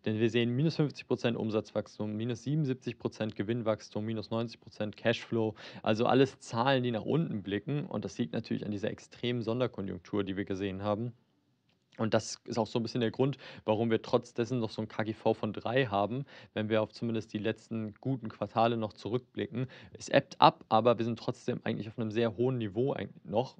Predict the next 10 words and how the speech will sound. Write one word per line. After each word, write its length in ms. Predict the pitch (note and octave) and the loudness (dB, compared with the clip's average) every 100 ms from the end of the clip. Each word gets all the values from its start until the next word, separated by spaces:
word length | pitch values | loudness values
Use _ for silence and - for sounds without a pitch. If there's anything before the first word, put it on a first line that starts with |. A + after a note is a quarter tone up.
| - | -6
Also 220 | G2+ G2+ | -2 -2
wenn 80 | G#2 | -2
man 100 | G2+ | -4
zumindest 340 | A#2 A2+ G#2+ | -4 -4 -2
auf 120 | - | -6
die 240 | - G#2+ G2+ - _ _ - | -2 -2 -2 -8 _ _ -20
Quartale 460 | - G#2 - G#2 A2 | -6 -6 0 0 0
von 220 | - G#2+ | 0 -4
zweitausendneunzehn 800 | - G#2+ A2 A2 G#2 C3+ - G#2 | 0 -2 0 -2 0 0 -2 -4
blickt, 320 | G2 A#2 - | -2 -4 -6